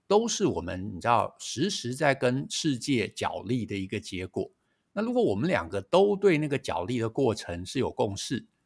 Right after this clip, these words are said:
那我们就会舒服，就会轻松，就能够走在一起。可是如果对那个角力的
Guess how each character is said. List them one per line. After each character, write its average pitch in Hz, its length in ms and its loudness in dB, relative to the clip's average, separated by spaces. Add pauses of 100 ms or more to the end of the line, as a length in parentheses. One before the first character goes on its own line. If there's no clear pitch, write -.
(140)
那 170 140 4
我 87 120 0
们 85 120 -8
就 120 100 -4
会 127 80 0
舒 151 260 -4
服， 92 280 -8
就 120 100 -6
会 120 100 -2
轻 127 280 -4
松， 127 260 0
就 127 120 -2
能 101 140 -2
够 113 60 -2
走 110 160 -10
在 107 160 -2
一 117 60 -2
起。 - 240 -14 (420)
可 131 60 -2
是 190 100 -4
如 247 120 0
果 220 80 6
对 220 160 2
那 208 100 -2
个 190 80 0
角 95 220 -2
力 156 140 0
的 135 180 0